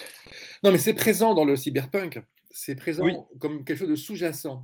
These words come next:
Speaker 1: en fait, hein. Et d'ailleurs, parfois, on sait pas trop si c'est la suite d'un désastre nucléaire, la suite d'un désastre environnemental, quel qu'il soit. Mais c'est comme une sorte de, de, de, de, là encore, de musique de fond. Euh, euh, et, et c'est très clairement les méfaits d'un certain type de capitalisme,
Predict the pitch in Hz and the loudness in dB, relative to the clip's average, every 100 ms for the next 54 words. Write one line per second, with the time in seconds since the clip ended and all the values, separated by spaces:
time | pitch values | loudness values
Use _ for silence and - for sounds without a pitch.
0 | 123 104 110 123 127 151 - 127 127 160 | -16 -12 -10 -8 -10 -12 -8 -6 -4 -4
1 | 160 131 131 - 190 165 151 165 - 180 | -4 -8 -12 -8 -8 -6 -6 -6 -2 -2
2 | 180 139 - 143 143 127 117 127 - 175 | -2 -6 -6 -4 -2 -4 -4 -6 -4 -4
3 | 135 131 135 131 127 135 135 151 156 185 | 0 0 0 -2 -6 -6 -2 0 2 0
4 | 190 151 127 143 131 127 131 127 127 127 | -2 -6 -6 -6 -4 -4 -6 -6 -4 -4
5 | 127 127 131 156 170 156 127 127 120 - | -6 -8 -8 -6 -6 -8 -10 -12 -14 -6
6 | 147 208 - - - _ - 127 170 160 | -4 -6 -12 -20 -20 _ -10 -4 -2 0
7 | 190 170 156 170 165 147 147 135 135 131 | 0 -2 -4 -4 -6 -4 -4 -4 -6 -4
8 | 131 131 131 123 131 127 143 151 190 180 | -4 -4 -6 -4 -2 2 2 2 2 2
9 | 139 139 175 160 180 156 160 139 - 185 | 2 2 0 0 -4 0 0 -2 -8 -8
10 | 185 _ _ _ _ - 120 - - 123 | -10 _ _ _ _ -6 -4 -6 -4 -2
11 | 120 117 117 131 139 143 131 147 - 190 | 0 0 -4 -4 -4 -4 -2 -2 2 0
12 | 170 165 165 196 202 185 _ _ _ 135 | 2 -2 -2 -2 -4 -8 _ _ _ -2
13 | 156 165 160 - 196 208 160 147 143 147 | 0 0 -4 -2 -2 0 -4 -4 -6 -6
14 | 135 196 160 147 147 139 156 147 131 113 | -8 -6 -4 -2 -2 -2 -2 -2 -6 -12